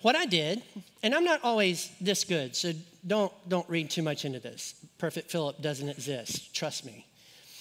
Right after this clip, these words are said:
So, so what I did was I called around and I got his number. And I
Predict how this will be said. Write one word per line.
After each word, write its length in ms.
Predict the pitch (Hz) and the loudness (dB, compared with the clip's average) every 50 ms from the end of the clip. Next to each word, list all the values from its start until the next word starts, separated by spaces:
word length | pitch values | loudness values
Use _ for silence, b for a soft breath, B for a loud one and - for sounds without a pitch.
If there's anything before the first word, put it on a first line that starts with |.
| B B B B B B B | B B B B B B B
So, 320 | - - 240 226 220 208 - - | 4 4 6 6 4 2 0 -4
so 220 | - - - - | -2 0 2 2
what 180 | 220 226 277 311 | 4 4 4 4
I 60 | 330 | 4
did 300 | 247 190 175 165 170 180 | 4 4 4 2 2 2
was 300 | 190 185 190 185 175 - - | 4 4 4 4 2 2 2
I 120 | 196 226 | 4 2
called 260 | 233 - - 208 208 214 | 4 4 2 2 4 4
around 320 | 208 196 175 165 165 175 | 4 4 4 2 2 0
and 80 | 185 185 | 0 0
I 60 | 190 | 0
got 160 | 170 156 160 | 0 0 0
his 140 | 175 165 170 | -2 -2 0
number. 400 | 208 220 202 156 131 117 120 127 - _ _ _ _ _ _ _ _ _ _ _ _ _ _ _ - - - | 0 2 0 0 -2 -6 -12 -14 -20 _ _ _ _ _ _ _ _ _ _ _ _ _ _ _ -6 -2 2
And 160 | - 180 185 190 | 4 6 6 6
I 80 | 190 | 4